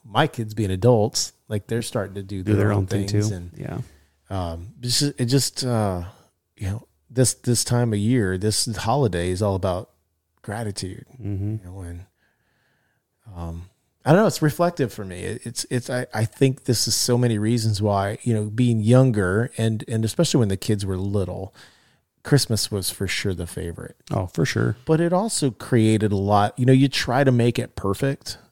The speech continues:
Speaker 1: We, we always did. It was like,
Speaker 2: Mm-hmm.
Speaker 1: what was gonna make this Christmas perfect? And, um, that's, um, that's hard to live up to. Um, Thanksgiving kinda takes the pressure off, and, and it's just, it's, uh,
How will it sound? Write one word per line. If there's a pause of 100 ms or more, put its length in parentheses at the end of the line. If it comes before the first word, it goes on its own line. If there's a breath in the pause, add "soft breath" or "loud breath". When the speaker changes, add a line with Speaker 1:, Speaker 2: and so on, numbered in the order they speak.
(100)
Speaker 1:
We,
we
always
did.
It
was
like,
Speaker 2:
Mm-hmm.
Speaker 1:
what
was
gonna
make
this
Christmas
perfect? (680 loud breath)
And, (220)
um,
that's,
um,
that's
hard
to
live
up
to. (440)
Um,
Thanksgiving
kinda
takes
the
pressure
off,
and, (1080)
and
it's
just,
it's,
uh,